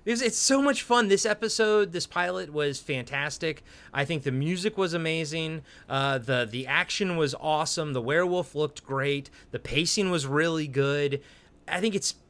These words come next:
kind, and it sets you up for what's coming in the series. I think it's, it's a prime example of how to do a pilot right. Uh, Diallo, what are, what, give us some thoughts on the pilot.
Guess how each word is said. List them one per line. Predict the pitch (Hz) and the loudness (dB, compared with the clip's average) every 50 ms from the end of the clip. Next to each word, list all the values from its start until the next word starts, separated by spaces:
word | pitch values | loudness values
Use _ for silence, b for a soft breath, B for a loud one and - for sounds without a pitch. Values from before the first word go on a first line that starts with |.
| - - | -14 -12
kind, | - - - 185 208 185 | -8 -2 0 0 0 2
and | 202 202 | 2 2
it | 202 - | 0 2
sets | - - 220 202 202 - - 220 | 2 2 2 2 2 0 -2 -2
you | 175 | 0
up | 202 214 226 - - | -2 -2 -2 -4 0
for | - 220 196 | 2 2 2
what's | 185 208 202 220 - - | 4 2 2 0 -2 -6
coming | - - 214 208 208 214 208 208 208 208 - | -4 0 0 2 2 2 2 2 0 -2 -4
in | 185 202 202 196 | -4 -2 -2 0
the | 196 - | 0 -2
series. | - - - 220 254 262 208 170 160 175 190 180 - - b b b b b b b - | -2 -2 -2 -2 0 0 0 0 0 -2 -4 -6 -10 -16 b b b b b b b -2
I | 131 160 196 | -2 0 2
think | 208 233 220 180 | 2 2 2 2
it's, | 190 151 - - - - | 0 0 -2 -4 -4 -4
it's | 156 147 - | -4 -4 -4
a | 160 120 | -4 -6
prime | - - - 180 175 190 208 214 208 | -6 -4 0 2 4 4 4 4 2
example | 175 147 139 165 165 165 160 139 139 135 123 117 110 - b b b b b | 0 0 0 0 2 2 0 0 0 -2 -2 -2 -4 -8 b b b b b
of | 131 127 - | -4 -4 -4
how | - - 160 165 180 185 175 | 0 4 4 6 6 6 4
to | 147 143 | 2 0
do | 127 110 131 147 151 151 | 0 -2 -2 2 4 4
a | 127 104 - | 4 2 0
pilot | - - - 123 135 139 139 131 120 101 76 | -4 -6 -4 -2 0 0 0 0 -2 -6 -8
right. | 90 95 95 107 123 131 120 104 101 - - - - - b b b b b b | -12 -10 -4 0 2 2 2 0 -2 -8 -16 -20 -20 -20 b b b b b b
Uh, | b 123 123 131 135 135 135 127 | b -2 0 2 2 0 0 -2
Diallo, | - 147 160 175 190 214 196 143 107 107 113 | 0 2 6 8 8 8 6 6 2 0 0
what | 117 143 175 196 | 2 2 4 6
are, | 220 214 208 190 | 6 6 4 4
what, | 175 180 165 170 | 0 -4 -4 -2
give | 151 190 | -4 -4
us | 185 185 | -2 -4
some | - 196 180 | -4 -4 -2
thoughts | - 190 180 180 - | 0 0 0 0 -2
on | 196 175 | -4 -4
the | 170 | -4
pilot. | 135 135 131 151 165 143 - - | -2 0 0 0 0 -2 -6 -10